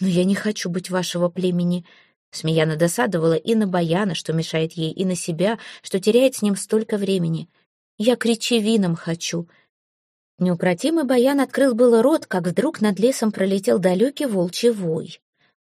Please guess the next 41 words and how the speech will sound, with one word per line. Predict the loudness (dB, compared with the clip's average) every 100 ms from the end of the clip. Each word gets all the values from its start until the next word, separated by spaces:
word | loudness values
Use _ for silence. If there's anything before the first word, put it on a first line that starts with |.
| _
Казалось | -4 0 2 2
бы, | 0 0
ничего | 0 -2 0
необычного, | 0 0 -2 -2 -2
но | 0
Смеяна | -2 -2 0 0 -2
похолодела. | -4 -2 -2 -2 -4 -6 -8 -16 _ _ _ _
Протяжный | -2 0 0 2
вой | 4 4
рождался | 4 2 0 0
где-то | -2 -2 -4
в | -6
глубинах | -4 -4 -2 -2 -2
леса, | -4 -4 -10 _ _ _ -12
отражался | -2 -2 0 -2 -4
от | -2
низких | -2 -4 -10
серых | -4 -2 -2 -4
облаков | -4 -4 -2 -4 -2
и |
летел, | -4 -6 -4 -6 -6 _ _
летел, | -12 -6 -4 -6
как | -8 -14
птица | -10 -10 -8 -8
с |
широкими | -4 -4 -4 -4 -6
крыльями. | -4 -4 -4 -8 -10 -16 -20 -20 _
В | -4
нём | -2 0
было | 0 0
что-то | -2 -2
глубинно | -2 -2 0 0 -2
дикое, | -4 -6 -6 -4 -4
он | -4 -6
словно | -4 -2 -2
шёл | -4 -2 -2
из | -2
самой | -4 -2 -2
души | -4 -6 -4
волчьего | -2 -4 -6 -8
племени. | -6 -6 -6 -8 -10